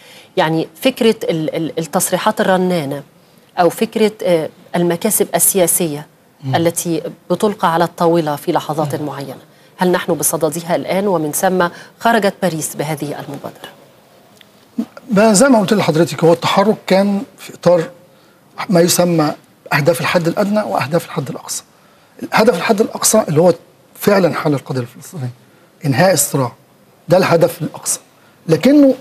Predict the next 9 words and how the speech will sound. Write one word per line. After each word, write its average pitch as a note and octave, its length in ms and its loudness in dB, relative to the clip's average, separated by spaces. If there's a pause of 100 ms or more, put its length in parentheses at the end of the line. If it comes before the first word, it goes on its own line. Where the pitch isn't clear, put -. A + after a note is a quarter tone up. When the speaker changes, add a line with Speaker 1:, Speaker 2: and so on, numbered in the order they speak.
(140)
Speaker 2:
هدف A3 320 4
دونه G#3+ 260 4
صعوبات D3+ 420 2
كبيرة D3+ 260 -4
جدًا. B2 220 -10 (320)
و-، D3+ 140 2 (120)
وال-، C#3 220 -2 (380)
ومن G3 320 4
بادروا F#3 380 4